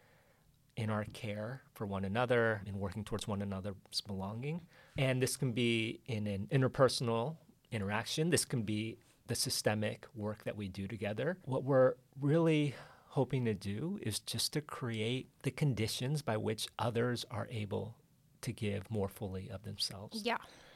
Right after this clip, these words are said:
Speaker 1: And knowing that that benefits the entire community. Like you mentioned, we all have different gifts and perspectives that enrich who we are collectively. And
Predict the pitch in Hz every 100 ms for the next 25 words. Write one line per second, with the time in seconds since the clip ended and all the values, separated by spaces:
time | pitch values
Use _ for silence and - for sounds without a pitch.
0 | - - - 113 110 113 113 117 110 113
1 | 110 - _ _ _ 113 104 104 104 -
2 | - - 110 110 - 110 - 110 101 -
3 | 104 101 101 - 95 95 98 120 117 87
4 | 98 95 98 117 127 104 101 95 101 98
5 | - 110 107 127 123 - 110 110 - -
6 | 98 107 98 - 104 101 104 98 98 -
7 | - 98 95 92 95 - 98 - 113 135
8 | 151 - - - - - - _ _ _
9 | - 123 160 147